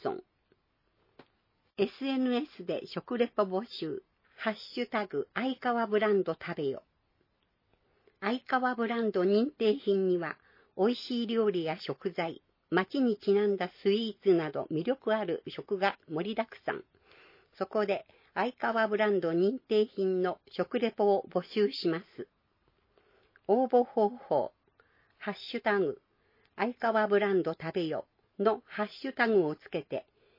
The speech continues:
皆さんのエスエヌエスアカウント、Instagram、Twitter、Facebookに食レポを投稿してください。投稿作品の中から厳選した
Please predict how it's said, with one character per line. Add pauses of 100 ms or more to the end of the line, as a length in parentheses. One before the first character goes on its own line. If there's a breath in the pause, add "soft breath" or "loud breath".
(160)
皆
さ
ん
の
エ
ス
エ
ヌ
エ
ス
ア
カ
ウ
ン (120)
ト、 (600 soft breath)
Instagram、 (400)
Twitter、 (380 soft breath)
Facebook
に (600 soft breath)
食
レ
ポ
を
投
稿
し
て
く
だ (100)
さ
い。 (1300)
投
稿
作
品
の
中
か
ら (180)
厳
選
し
た